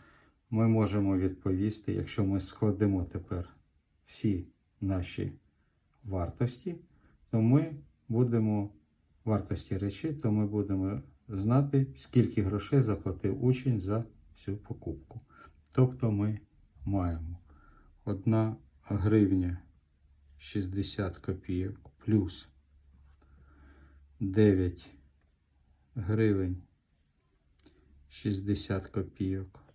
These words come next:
плюс дев'ятнадцять гривень двадцять копійок. І так, давайте спочатку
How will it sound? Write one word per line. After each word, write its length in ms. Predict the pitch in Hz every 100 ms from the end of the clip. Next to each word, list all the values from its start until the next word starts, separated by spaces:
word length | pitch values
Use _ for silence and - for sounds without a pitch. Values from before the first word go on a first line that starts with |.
| _
плюс 580 | - 107 104 90 - - _ _ _ _ _ _ _ _ _ _ _ _ _ _ _ _ _ _ -
дев'ятнадцять 1120 | 101 107 104 104 - 104 95 - 90 90 - _ _ _
гривень 680 | 123 98 107 110 98 95 90 - _ _ _ _ _ _ _ _ _ _ _ _ _ _ _ _ _ _ _ _ -
двадцять 640 | 101 98 101 92 - 98
копійок. 720 | - 104 - 104 101 120 139 - - _ _ _ _ _ _ _ _ _ _ _ _ _ _ - _ _ - - - - - - _
І 120 | -
так, 580 | 113 - 139 139 - - -
давайте 720 | 107 110 123 120 - 110 95
спочатку 920 | - - 98 - 110 107 - 101 92